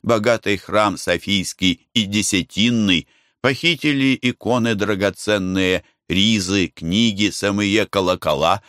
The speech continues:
и добродушный летописец, желая извинить грабителей, сказывает нам, что киевляне были тем наказаны за грехи их и за некоторые ложные церковные учения тогдашнего митрополита Константина.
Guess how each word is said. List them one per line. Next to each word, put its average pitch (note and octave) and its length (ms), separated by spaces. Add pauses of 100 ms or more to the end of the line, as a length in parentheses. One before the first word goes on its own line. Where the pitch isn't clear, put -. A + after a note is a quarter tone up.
(160)
и D3 100
добродушный B2+ 800
летописец, G#2 880
желая F2+ 760
извинить F2+ 540
грабителей, E2+ 720
сказывает F2+ 720
нам, G#2 240 (400)
что A#2+ 240
киевляне A#2 760
были G2+ 380
тем F#2+ 380
наказаны F#2+ 760
за F2+ 160
грехи D#2+ 600
их A2+ 260 (200)
и D#3 80
за C#3+ 160
некоторые B2+ 720
ложные G#2+ 520
церковные F#2+ 720
учения F#2 520
тогдашнего E2+ 680
митрополита E2+ 800
Константина. E2+ 1080